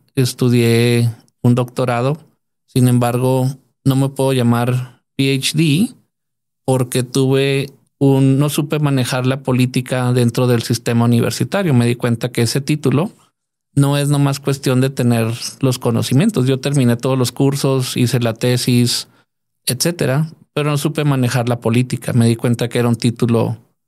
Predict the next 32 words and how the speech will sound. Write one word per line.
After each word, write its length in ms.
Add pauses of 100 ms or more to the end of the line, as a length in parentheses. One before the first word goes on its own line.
(280)
político. 640
Fue 220
un 240
fracaso, 560
entre 240
comillas. 640 (720)
Otro 260
fracaso 460
que 80
tuve 320
fue 200
que 140
me 220
divorcié 500
de 120
mi 160
primera 360
esposa, 640 (320)
¿verdad? 320
O 140
ella 260
me 140
divorció 400
a 40
mí. 280 (680)
¿Por 140
qué? 160
Porque 300
tal 200
vez 220
no 140
supe, 760